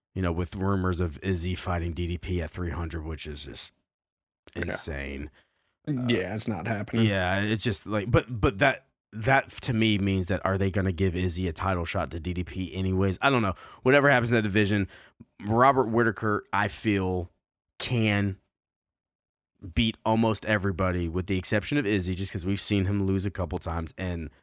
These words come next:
Speaker 2: Mm-hmm.
Speaker 1: I would love to see him run it back with D D P. But
Speaker 2: Yeah.
Speaker 1: Strickland, Strickland's the guy.
Speaker 2: Yeah, I just, I,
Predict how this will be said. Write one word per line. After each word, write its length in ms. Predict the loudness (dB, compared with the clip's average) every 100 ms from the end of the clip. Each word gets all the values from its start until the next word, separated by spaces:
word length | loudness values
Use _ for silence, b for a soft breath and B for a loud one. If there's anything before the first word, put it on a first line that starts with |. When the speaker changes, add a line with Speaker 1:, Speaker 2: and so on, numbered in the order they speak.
| _
Speaker 2:
Mm-hmm. 180 | 0 2
Speaker 1:
I 100 | 2
would 80 | 4
love 160 | 2
to 80 | 2
see 120 | -2
him 100 | 0
run 120 | 2 0
it 80 |
back 160 | -2 -4
with 100 | -6
D 100 | -8
D 80 | -10
P. 200 | -12 -16 -16 _ _ _ _ _ _ _ _ _ _ -16 0
But 180 | 4
Speaker 2:
Yeah. 60 | 8
Speaker 1:
Strickland, 380 | 10 10 8 6
Strickland's 480 | 2 2 4 2 0
the 80 |
guy. 220 | -6 -8 -10 _ _ _ _ _ _ _ 2
Speaker 2:
Yeah, 440 | 8 10 10 8
I 100 | 6
just, 240 | 6 6
I, 240 | 6 2